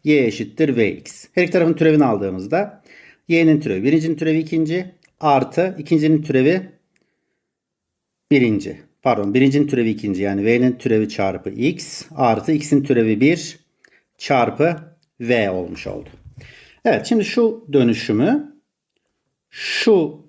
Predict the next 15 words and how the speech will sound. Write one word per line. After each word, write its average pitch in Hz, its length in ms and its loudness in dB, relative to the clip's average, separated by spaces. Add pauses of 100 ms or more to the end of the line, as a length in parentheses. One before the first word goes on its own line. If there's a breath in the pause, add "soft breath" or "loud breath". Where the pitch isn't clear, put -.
(120)
denklemimizde 117 1120 -2 (640)
yerine 160 360 4
koymamız 98 420 -4
gerekiyor. 92 540 -6 (240)
Tabi 151 460 0 (100)
şurada 127 420 0
da 92 300 -4 (960)
y, 139 140 -4
e, 139 240 -6 (720)
y 147 260 4
bölü 143 120 2
x 139 160 -6
gördüğümüz 120 460 0
yerde 117 320 0
de 170 360 -2